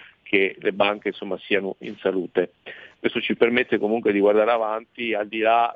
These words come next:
di, noi ci eravamo lasciati qualche settimana fa, poi io sono stato impegnato, devo dire, anche con un po' di eventi per le regionali,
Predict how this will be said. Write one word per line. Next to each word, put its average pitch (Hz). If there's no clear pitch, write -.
di, 113
noi 113
ci -
eravamo 101
lasciati 104
qualche 107
settimana 110
fa, 107
poi 104
io 104
sono -
stato 107
impegnato, 107
devo 95
dire, 104
anche 104
con 95
un 95
po' 107
di 101
eventi 98
per 107
le 98
regionali, 104